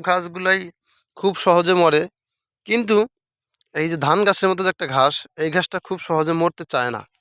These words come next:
উম, কারণ এই, এইগুলা আমরা যেগুলো ঘাস মারা দেই, সব কিন্তু যেগুলো বড় উদ্ভিদ, ভুট্টা এবং ধান, এগুলা কিন্তু মারে না, শুধু আগাছাগুলা মারে। তো ধান গাছটা কিন্তু একটা ধান,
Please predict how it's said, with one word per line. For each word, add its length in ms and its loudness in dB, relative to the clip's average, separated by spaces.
উম, 340 -10
কারণ 280 -2
এই, 220 0
এইগুলা 460 0
আমরা 240 0
যেগুলো 200 0
ঘাস 240 0
মারা 180 2
দেই, 240 2
সব 260 0
কিন্তু 240 -4
যেগুলো 280 -2
বড় 200 2
উদ্ভিদ, 380 0
ভুট্টা 320 -8
এবং 200 -2
ধান, 220 0
এগুলা 200 0
কিন্তু 160 -4
মারে 220 2
না, 100 -2
শুধু 140 -4
আগাছাগুলা 560 2
মারে। 240 0
তো 60 -12
ধান 260 2
গাছটা 260 0
কিন্তু 180 -2
একটা 160 -4
ধান, 220 2